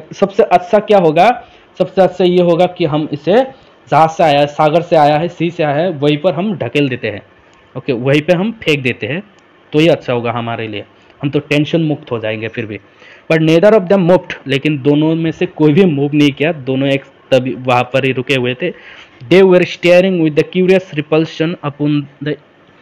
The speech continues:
inner figure। तो वही वो लोग खड़े होके जो नीचे पड़ा हुआ फिगर है, व्हाइट man है, उसी को देख रहा था दोनों। "What is he?" हाना whispered, हाना ने बोला, "ये कौन है?"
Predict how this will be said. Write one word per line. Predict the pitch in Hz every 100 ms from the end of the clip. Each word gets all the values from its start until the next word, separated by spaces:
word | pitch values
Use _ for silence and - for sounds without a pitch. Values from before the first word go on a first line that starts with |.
| _ _ _ _ _ 143
inner | 147 156
figure। | 160 - 107 104 -
तो | 147
वही | 135 147 202 170
वो | 131 135
लोग | 143 143
खड़े | 139 139
होके | 135 135 135 131 113 - - _ -
जो | 117 143 139 -
नीचे | 139 147 156
पड़ा | - 151
हुआ | 151 131 131
फिगर | - 127 135
है, | 123 123 104 - -
व्हाइट | - - 135 139
man | 135
है, | 131
उसी | 131 -
को | 147 175
देख | 151 139 123
रहा | 113
था | 107 107 - _ 120
दोनों। | 120 113 101 _ _ _ _ _ _ _ - - -
"What | 165 185
is | 180 139
he?" | 127 101
हाना | 120 143
whispered, | 139 - 117 107
हाना | 123 156
ने | 165
बोला, | 143
"ये | 131 143
कौन | 156 185 202
है?" | 127 101